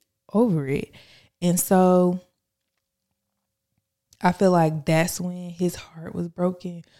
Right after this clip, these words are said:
when he finally realized, like, "Oh, she really done for real, for real. Like, she not playing. Like,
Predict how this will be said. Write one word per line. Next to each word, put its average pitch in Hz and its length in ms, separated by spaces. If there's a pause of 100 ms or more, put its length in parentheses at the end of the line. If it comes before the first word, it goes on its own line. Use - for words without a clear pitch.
(140)
when 175 120
he 170 180
finally 165 600
realized, 165 540
like, - 160 (120)
"Oh, 165 140
she 180 260
really 180 360
done 160 400 (120)
for 160 80
real, 160 180 (100)
for - 80
real. - 440 (420)
Like, 180 100
she - 160
not 165 300
playing. 160 440
Like, 151 180